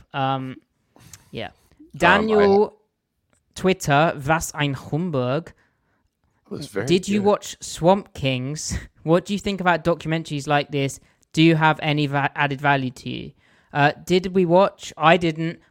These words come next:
Speaker 1: What do
Speaker 2: I
Speaker 1: I think
Speaker 2: didn't.
Speaker 1: about documentaries like this? I think they're, uh, just P R, uh, sports washing.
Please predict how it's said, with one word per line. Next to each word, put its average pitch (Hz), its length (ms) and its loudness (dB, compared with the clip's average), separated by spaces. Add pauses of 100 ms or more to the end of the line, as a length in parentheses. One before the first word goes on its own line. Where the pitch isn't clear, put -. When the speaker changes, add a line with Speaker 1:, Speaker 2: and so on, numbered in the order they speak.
Speaker 1:
What 160 200 -2
do 175 100 0
Speaker 2:
I 175 40 4
Speaker 1:
I - 40 4
think 165 100 -4
Speaker 2:
didn't. 175 200 -4
Speaker 1:
about 151 240 2
documentaries 143 580 -4
like 139 160 0
this? 143 280 -4 (200)
I 135 100 -4
think 147 200 -6
they're, 143 360 0
uh, 135 220 0
just 135 180 -12 (920)
P 170 220 2
R, 147 420 4 (320)
uh, 131 400 0 (640)
sports - 480 -2
washing. 139 600 -4